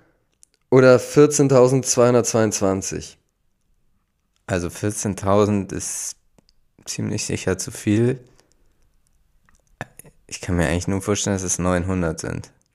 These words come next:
Speaker 1: Richtig, neunhundertdreiunddreißig Hagebutten. Eins Komma fünf Gramm wiegt eine, das menschliche Gehirn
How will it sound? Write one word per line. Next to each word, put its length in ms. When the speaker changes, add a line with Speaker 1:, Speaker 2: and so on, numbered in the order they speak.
Speaker 1:
Richtig, 440
neunhundertdreiunddreißig 920
Hagebutten. 440
Eins 220
Komma 160
fünf 240
Gramm 240
wiegt 160
eine, 400
das 160
menschliche 260
Gehirn 320